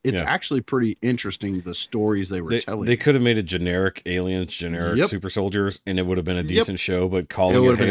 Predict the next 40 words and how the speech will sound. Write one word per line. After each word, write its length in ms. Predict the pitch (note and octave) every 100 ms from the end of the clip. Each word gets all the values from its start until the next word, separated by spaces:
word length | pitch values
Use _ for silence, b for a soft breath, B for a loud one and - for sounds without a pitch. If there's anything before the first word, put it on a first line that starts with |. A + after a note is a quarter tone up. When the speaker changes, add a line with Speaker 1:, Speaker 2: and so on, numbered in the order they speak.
| F#2+
Speaker 2:
Halo 140 | G2+
Speaker 1:
a 40 | C3+
decent 200 | D3+ C#3+
show. 340 | - F#2+ E2 _ _ -
Speaker 2:
Yeah. 160 | D#2
Speaker 1:
It 340 | - A#2+ A#2+ -
forces 420 | C3 C#3+ D3 D#3
it 120 | D3+ C#3+
to 60 |
be 160 | C3+ C3+
something 360 | C3 A2 A2+
else. 280 | A2 D#2+ - -
Making 380 | G2+ A#2+ D3+ F3
that 160 | E3+ E3
movie 280 | D#3 D#3+ G1+
and 100 | G1+
calling 460 | G1+ G1+ G#1 G#1 -
it 60 | -
the 60 |
Super 260 | C#3 D#3+ D#3
Mario 360 | D#3+ E3 E3+
Brothers 480 | E3 E3+ E3+ F3 D#3+ - _ _ _ _ _
forced 280 | F2+ B2 -
it 120 | -
to 60 | B2+
be 120 | B2+
something 440 | - B2 A2+ C3
it 120 | E2+ - -
was 240 | F#2 F#2+
not. 220 | F#2+ D2 - _ -
And 100 | F#2
Speaker 2:
Yep. 80 | F2
Speaker 1:
that's 260 | G2 F#2 -
why 180 | G#2+ G#2
so 180 | -
many 200 | G2+ G2
people 320 | F#2+ G2+ - F#2
hate 260 | G2+ F#2
it. 100 | C#2 _ _ _
Speaker 2:
Ah, 240 | - A#2